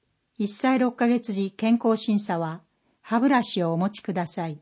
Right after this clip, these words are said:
また、健康診査終了後、希望者にフッ素塗布を行います。三歳児健康診査、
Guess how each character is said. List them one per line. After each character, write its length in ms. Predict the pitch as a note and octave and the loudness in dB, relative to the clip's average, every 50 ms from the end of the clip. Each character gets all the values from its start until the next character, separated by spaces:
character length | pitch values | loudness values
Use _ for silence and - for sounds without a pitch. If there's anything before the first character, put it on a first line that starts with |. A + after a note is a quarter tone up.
| _ _ _ _ _ _ _ _ _ _ _ _ _ _ _ | _ _ _ _ _ _ _ _ _ _ _ _ _ _ _
ま 140 | - G3+ G#3 | -2 -2 0
た、 320 | G#3 G#3 F#3 F3 F3 - _ _ _ _ | 0 0 -2 -2 -4 -8 _ _ _ _
健 260 | - - A#3+ C4+ C4+ C4 | -2 2 2 2 4 4
康 140 | C#4+ C#4 C#4 | 2 2 2
診 260 | C4 - C4+ C4 C4 | 2 4 4 6 6
査 260 | B3+ - G3+ F3 E3 | 4 2 -2 -4 -4
終 320 | D3+ - - A3 A3 A3 G#3+ | -4 -2 0 2 2 2 2
了 260 | G#3+ G#3+ G3+ G3 F3+ | 2 2 2 0 0
後、 320 | - G3 F3+ F3 F#3 - _ _ _ _ _ _ _ _ _ | 0 -2 -2 -2 -4 -8 _ _ _ _ _ _ _ _ _
希 180 | - - A#3 | -4 0 2
望 180 | A3 C4 C#4 C4+ | 2 4 4 2
者 180 | B3+ - G3+ F3+ | 2 0 0 0
に 260 | F3 D#3+ D#3+ - - _ | 0 0 -2 -6 -10 _
フ 160 | _ - A3+ | _ -6 -4
ッ 40 | A3 | -4
素 220 | G#3 - C#4 C4 | -2 0 -2 0
塗 160 | B3+ C4+ B3+ B3+ | 2 2 0 0
布 160 | - - F3 | 0 -2 -2
を 160 | D#3+ E3 D#3 | -2 -2 -4
行 140 | D3+ - F#3 | -4 -2 -2
い 260 | F3+ F#3 F3+ F3+ E3 | -2 -2 -2 -2 -2
ま 160 | E3 E3 E3 | -4 -4 -6
す。 280 | D#3+ - - - - _ _ _ _ _ _ _ _ _ _ _ _ _ _ _ _ _ _ _ _ _ | -6 -10 -14 -16 -18 _ _ _ _ _ _ _ _ _ _ _ _ _ _ _ _ _ _ _ _ _
三 300 | - - A#3 A#3+ C4 B3 | -2 2 4 4 4 4
歳 260 | B3+ C#4 B3+ C4 G#3+ | 4 2 2 2 2
児 160 | F3+ G3 F3+ | 0 -2 -4
健 260 | - - A3 A#3 A#3+ A#3+ | -2 0 2 2 2 2
康 140 | C4 A#3+ A3+ | 0 -2 -2
診 220 | A3+ - A3+ G#3+ | 0 0 0 0
査、 320 | G#3 G#3 - F3+ E3 D#3+ | 0 -2 -6 -8 -8 -10